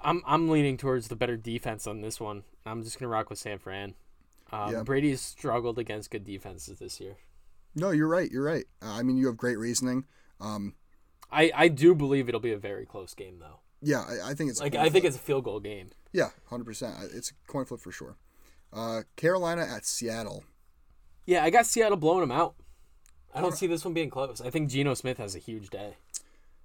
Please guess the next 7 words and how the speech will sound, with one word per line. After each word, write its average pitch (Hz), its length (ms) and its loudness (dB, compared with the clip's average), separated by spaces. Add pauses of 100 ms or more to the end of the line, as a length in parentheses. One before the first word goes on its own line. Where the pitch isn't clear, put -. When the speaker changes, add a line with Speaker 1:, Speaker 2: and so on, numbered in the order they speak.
(180)
Speaker 2:
Yeah, 156 220 2 (240)
I 135 60 0
mean, 139 140 2
uh, 85 140 -6 (480)
Carolina's 208 500 -4
been 123 200 -4
competitive, 127 800 -4